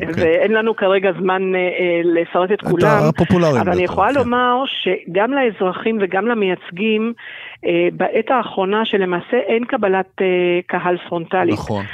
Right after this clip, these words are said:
Speaker 1: בגלל הסגר, ומצד שני הדברים צריכים להמשיך להיעשות, אז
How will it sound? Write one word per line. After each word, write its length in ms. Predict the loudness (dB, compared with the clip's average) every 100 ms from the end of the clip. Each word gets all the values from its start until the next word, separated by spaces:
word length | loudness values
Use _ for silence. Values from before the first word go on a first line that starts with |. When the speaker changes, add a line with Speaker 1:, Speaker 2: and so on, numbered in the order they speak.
| -16 -6
Speaker 1:
בגלל 220 | -2 0
הסגר, 680 | -2 0 0 2 0 0 -2 -4 -4
ומצד 440 | -2 -2 -2 -6 -2
שני 400 | -2 0 0 -2
הדברים 340 | -2 -2 -2 -4
צריכים 260 | -4 -2
להמשיך 420 | 0 -2 -4 -4 0
להיעשות, 560 | -2 -2 0 0 -2 -12 -16 -16 -14
אז 120 | -8